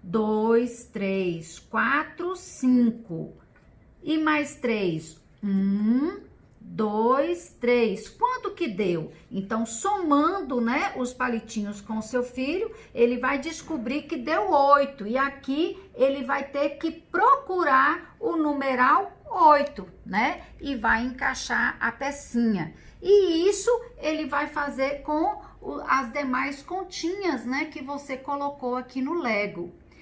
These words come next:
Os maiores também amam brincar com esse jogo do Lego, né?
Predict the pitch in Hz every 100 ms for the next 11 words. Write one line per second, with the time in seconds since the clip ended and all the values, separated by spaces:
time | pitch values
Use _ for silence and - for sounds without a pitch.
0 | - - - - - - 403 480 339 285
1 | 226 202 214 254 269 196 170 - 311 294
2 | 240 302 - - 339 415 466 415 254 208
3 | 175 175 - - 233 269 262 240 240 262
4 | 254 277 220 233 233 240 294 277 247 254
5 | 208 196 202 214 285 320